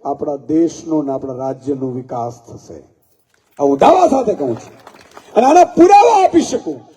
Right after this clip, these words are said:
એટલે હું કહેવા ઈ માંગુ છું કે આનું કારણ શું છે.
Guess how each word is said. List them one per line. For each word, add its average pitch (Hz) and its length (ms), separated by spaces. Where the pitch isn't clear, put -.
એટલે 320 160
હું 302 80
કહેવા 320 380
ઈ 381 120
માંગુ 330 340
છું 247 260
કે 269 60
આનું 302 220
કારણ 339 480
શું 370 300
છે. - 180